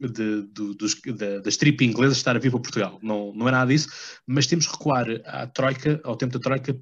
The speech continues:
para vermos no governo de Pedro Passos Coelho a introdução de uma disciplina chamada de cidadania, não é? Formação ou educação para a cidadania. E nessa educação para a cidadania,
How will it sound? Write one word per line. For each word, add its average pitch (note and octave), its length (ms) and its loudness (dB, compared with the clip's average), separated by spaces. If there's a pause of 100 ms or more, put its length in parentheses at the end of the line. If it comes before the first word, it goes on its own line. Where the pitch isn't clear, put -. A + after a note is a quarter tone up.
(100)
para C3 440 0 (140)
vermos B2 480 2
no A#2+ 160 0
governo A2 380 -2
de G#2 240 -2
Pedro A2 260 0
Passos - 220 -4
Coelho A#2+ 260 -4 (500)
a A#2+ 120 -2
introdução C3+ 580 2
de C3 80 0
uma C3+ 140 0
disciplina B2+ 580 2
chamada A#2+ 460 0
de A#2 80 -8
cidadania, G#2+ 600 2 (240)
não G2+ 80 -14
é? G#2 100 -18
Formação A2 600 -6
ou G#2 160 0
educação A2 400 -2
para A#2 140 -2
a A2 40 -4
cidadania. G2+ 560 0 (600)
E C3 120 0
nessa D3+ 340 4
educação D3 480 2
para C3 100 -2
a B2+ 40 0
cidadania, D3 520 2